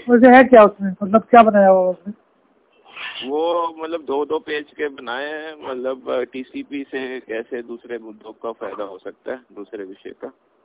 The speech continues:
Speaker 1: अच्छा।
Speaker 2: तो टीसीपी का, अ, मतलब ड्राफ्ट, मैं वो टेबल वेबल हटा दिया, क्योंकि
Speaker 1: हाँ।
Speaker 2: वो टेबल देखने से थोड़ा सा मुझे लगता है आदमी थोड़ा कन-, वो थोड़ा सा जो बहुत नया है ना जो है, ठीक है,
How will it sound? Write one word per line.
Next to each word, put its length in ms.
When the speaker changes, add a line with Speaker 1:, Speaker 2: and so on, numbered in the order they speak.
Speaker 1:
अच्छा। 420
Speaker 2:
तो 260
टीसीपी 560
का, 360
अ, 420
मतलब 400
ड्राफ्ट, 420
मैं 200
वो 100
टेबल 400
वेबल 380
हटा 280
दिया, 280
क्योंकि 320
Speaker 1:
हाँ। 80
Speaker 2:
वो 60
टेबल 440
देखने 380
से 120
थोड़ा 280
सा 320
मुझे 220
लगता 320
है 80
आदमी 300
थोड़ा 220
कन-, 520
वो 40
थोड़ा 260
सा 380
जो 280
बहुत 400
नया 320
है 240
ना 160
जो 120
है, 80
ठीक 340
है, 120